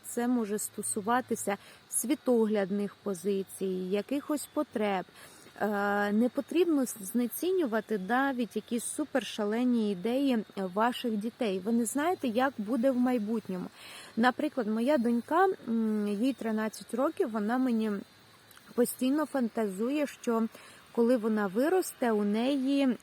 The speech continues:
е, будуть в будинку жити леви, тигри, пуми, гепарди, ну і купа іншої такої животини.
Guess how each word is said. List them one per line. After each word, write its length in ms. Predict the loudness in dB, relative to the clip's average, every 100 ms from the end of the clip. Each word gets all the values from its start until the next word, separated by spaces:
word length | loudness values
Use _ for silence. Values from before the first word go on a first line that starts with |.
| -2
е, 600 | 0 2 2 2 2 0 -2
будуть 420 | -2 0 -2 2
в 220 | 2 2 -2 -2
будинку 500 | 0 2 0 -2 -4
жити 440 | -2 -2 0 0
леви, 680 | 0 4 4 4 2 2 0 -2
тигри, 600 | -2 0 0 0 0 -2 -2
пуми, 540 | -2 0 2 2 2 -2
гепарди, 840 | -2 -6 -2 2 2 0 0 -2 -4 -20 -8
ну 240 | -2 2 2 0
і 720 | -2 0 2 2 2 2 2 0 -6
купа 300 | -6 -4 0
іншої 460 | 0 0 -2 -2 -6
такої 440 | -4 -4 -2 0
животини. 720 | 0 -2 -2 -4 -4 -6 -6